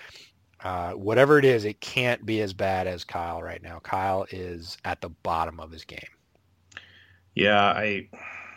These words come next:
Speaker 2: I wonder if we're gonna see something coming out of this break.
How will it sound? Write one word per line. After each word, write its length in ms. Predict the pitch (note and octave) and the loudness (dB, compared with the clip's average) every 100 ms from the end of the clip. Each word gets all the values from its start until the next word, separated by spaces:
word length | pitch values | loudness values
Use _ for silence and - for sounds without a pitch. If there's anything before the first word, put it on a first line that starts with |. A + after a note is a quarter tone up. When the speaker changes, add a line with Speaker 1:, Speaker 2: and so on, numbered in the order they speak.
| - - _ - - | -20 -20 _ -8 2
Speaker 2:
I 100 | B2 | 4
wonder 380 | A2+ B2 A#2+ A#2+ | 6 6 6 4
if 140 | - | 2
we're 80 | A2 | -2
gonna 160 | G#2+ | -2
see 180 | G2+ A2 | -4 -6
something 360 | G2+ G2 F#2+ F#2+ | -4 -6 -8 -10
coming 260 | - F#2 | -8 -4
out 180 | F#2 F2+ | -4 -4
of 60 | F2 | -2
this 160 | F2+ | -4
break. 480 | - F#2+ F#2 F#2 - | -2 0 0 -2 -8